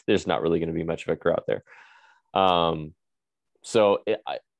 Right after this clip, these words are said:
this team has not really faced adversity yet. You know, like, they, they were sure, like, the underdog kind of, but not really in the Michigan State game. But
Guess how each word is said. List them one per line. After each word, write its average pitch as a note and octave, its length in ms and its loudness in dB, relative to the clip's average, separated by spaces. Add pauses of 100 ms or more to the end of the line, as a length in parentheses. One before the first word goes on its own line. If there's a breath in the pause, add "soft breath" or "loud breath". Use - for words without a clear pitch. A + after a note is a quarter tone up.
(680)
this A#2 280 0
team E3+ 200 4
has G#2+ 140 2
not G#2 400 0
really F#2+ 240 2
faced F2 300 -2
adversity - 560 -10
yet. - 280 -2
You E2+ 100 -6
know, E2+ 200 -6
like, E2 260 -6
they, F2+ 320 2 (800)
they G2+ 80 4
were G2 160 4
sure, A#2 340 4
like, F#2 220 2
the G2 100 2
underdog F2 680 2 (160)
kind F#2 300 -4
of, F#2 260 0 (240)
but F2+ 220 0 (460)
not F#2 300 0
really F#2+ 540 2
in F2+ 220 -4
the F2 60 -6
Michigan E2+ 360 -6
State F2+ 380 -2
game. F#2+ 420 -4 (680)
But F#2 260 2